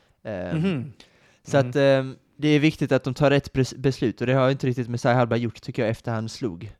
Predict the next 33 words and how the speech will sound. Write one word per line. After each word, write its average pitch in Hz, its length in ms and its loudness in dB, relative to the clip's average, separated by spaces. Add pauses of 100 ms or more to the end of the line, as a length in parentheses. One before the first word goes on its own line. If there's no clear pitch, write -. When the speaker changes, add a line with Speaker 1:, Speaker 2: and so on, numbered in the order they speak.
(120)
Speaker 1:
Fram 170 240 -6
tills 143 160 0
nu, 139 180 4
när 113 80 -2
han 123 80 -2
har 127 60 -4
fått 123 220 -10
det 131 80 -8
här 117 40 -10
Svenska 113 320 -14
nyheter. 113 240 -12
För - 100 -14
det 156 60 0
är 156 60 2
rätt 143 160 -2
kul, 110 220 0
jag 113 120 2
såg 127 240 -2
ett 120 120 -6
avsnitt 120 300 -6
nu 110 100 -8
efter 113 240 -10
Melodifestivalen 110 720 -10
för - 120 -18
några 104 120 -10
veckor 107 180 -12
sedan. - 120 -16 (600)
Så - 60 -6
att 135 40 0
det 151 80 4
görs 175 340 8
lite 170 300 2
bra, 143 300 2